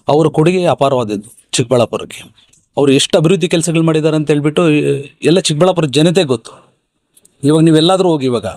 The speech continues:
ಎಲ್ಲಾ ಕಡೆ ಮನೆ ಮಾತಾಗಿದ್ದಾರೆ. ಪ್ರತಿಯೊಬ್ಬರ ಬಾಯಿನಲ್ಲಿ ಕೂಡ ಸುಧಾಕರ್ ಅಣ್ಣ ಗೆಲ್ಬೇಕು, ಗೆಲ್ಬೇಕು, ಸುಧಾಕರ್ ಅಣ್ಣ ಅಂದ್ರೆ ಅಭಿವೃದ್ಧಿ, ಅಭಿವೃದ್ಧಿ ಅಂದ್ರೆ ಸುಧಾಕರ್ ಅಣ್ಣ ಅಂತ ಹೇಳ್ಬಿಟ್ಟು ಪ್ರತಿಯೊಬ್ರು ಇವಾಗ ಮಾತಾಡ್ತಾ ಇರೋ ಸಂದರ್ಭ ಇದು.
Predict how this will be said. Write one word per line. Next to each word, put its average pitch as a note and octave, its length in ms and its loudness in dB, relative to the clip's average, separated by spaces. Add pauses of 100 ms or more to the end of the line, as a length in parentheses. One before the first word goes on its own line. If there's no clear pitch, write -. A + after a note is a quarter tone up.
(120)
ಎಲ್ಲಾ D#3+ 300 4
ಕಡೆ E3+ 180 0
ಮನೆ D#3+ 200 0
ಮಾತಾಗಿದ್ದಾರೆ. D#3+ 760 0 (800)
ಪ್ರತಿಯೊಬ್ಬರ F3 440 2
ಬಾಯಿನಲ್ಲಿ F3 380 0
ಕೂಡ E3+ 140 -4
ಸುಧಾಕರ್ D#3 400 -2
ಅಣ್ಣ D3+ 140 -2
ಗೆಲ್ಬೇಕು, D3+ 580 0
ಗೆಲ್ಬೇಕು, C#3+ 640 0
ಸುಧಾಕರ್ D#3 400 -2
ಅಣ್ಣ D3 160 -2
ಅಂದ್ರೆ C#3+ 200 -2
ಅಭಿವೃದ್ಧಿ, D3+ 380 -6
ಅಭಿವೃದ್ಧಿ C#3+ 360 -12
ಅಂದ್ರೆ C3+ 180 -14
ಸುಧಾಕರ್ C3+ 360 -14
ಅಣ್ಣ B2+ 120 -12
ಅಂತ - 120 -20
ಹೇಳ್ಬಿಟ್ಟು A#2+ 320 -14
ಪ್ರತಿಯೊಬ್ರು C#3+ 460 -8
ಇವಾಗ C3 200 -12
ಮಾತಾಡ್ತಾ A#2+ 360 -12
ಇರೋ G#2+ 600 -6
ಸಂದರ್ಭ B2+ 420 -2
ಇದು. - 380 -12